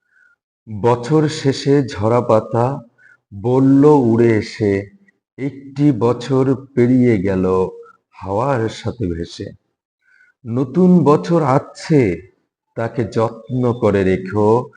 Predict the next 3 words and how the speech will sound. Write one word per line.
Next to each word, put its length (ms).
স্বপ্নগুলো 1040
সত্যি 760
করে 640